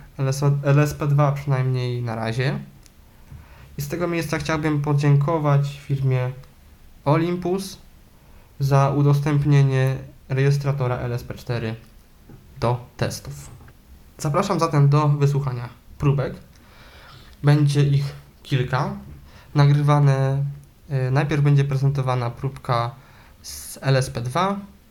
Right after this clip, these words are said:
później z L S P cztery. Dokładnie w tej kolejności i przy każdej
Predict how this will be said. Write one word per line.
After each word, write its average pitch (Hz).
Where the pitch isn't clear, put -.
później 180
z 143
L 131
S 135
P 139
cztery. 120
Dokładnie 156
w 143
tej 135
kolejności 165
i 226
przy 185
każdej 135